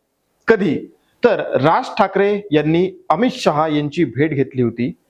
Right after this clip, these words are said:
त्यानंतर. पण अजूनही मनसे किंवा भाजप या दोघांकडूनही कोणतीही घोषणा करण्यात आलेली नाहीये.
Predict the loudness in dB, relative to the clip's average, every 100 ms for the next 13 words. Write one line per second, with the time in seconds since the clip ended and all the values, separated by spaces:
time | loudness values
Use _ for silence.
0 | _ _ 0 0 -2 -4 -8 _ _ _
1 | _ _ _ -20 -20 -2 -2 2 2 4
2 | 2 2 2 2 0 0 0 0 0 0
3 | 0 0 0 0 0 0 2 0 0 0
4 | 0 0 -2 -2 -2 -2 -2 -2 -4 -6
5 | _ _ 0 0 0 0 2 0 0 -2
6 | 0 -2 0 0 -2 -2 -4 -4 -4 -4
7 | -4 -4 -6